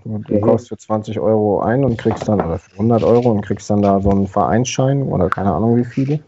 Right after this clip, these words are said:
Speaker 1: Und da NIP Leipzig ein eingetragener Verein ist, konnten die sich dafür anmelden.
Speaker 2: Mhm.
Speaker 1: Und, ähm,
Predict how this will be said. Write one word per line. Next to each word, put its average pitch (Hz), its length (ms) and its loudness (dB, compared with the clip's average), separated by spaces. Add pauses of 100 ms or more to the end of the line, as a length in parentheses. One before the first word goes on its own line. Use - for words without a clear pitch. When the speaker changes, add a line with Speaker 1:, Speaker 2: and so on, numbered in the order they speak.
(760)
Speaker 1:
Und 117 520 2
da 110 420 6
NIP 123 240 2
Leipzig 123 480 0
ein 131 80 -2
eingetragener 120 640 0
Verein 117 320 -2
ist, 151 120 -8
konnten 123 260 -4
die 120 80 -4
sich 123 160 -6
dafür 120 340 0
anmelden. 131 560 -2 (540)
Speaker 2:
Mhm. 110 220 -4 (200)
Speaker 1:
Und, 113 760 2 (100)
ähm, 113 720 2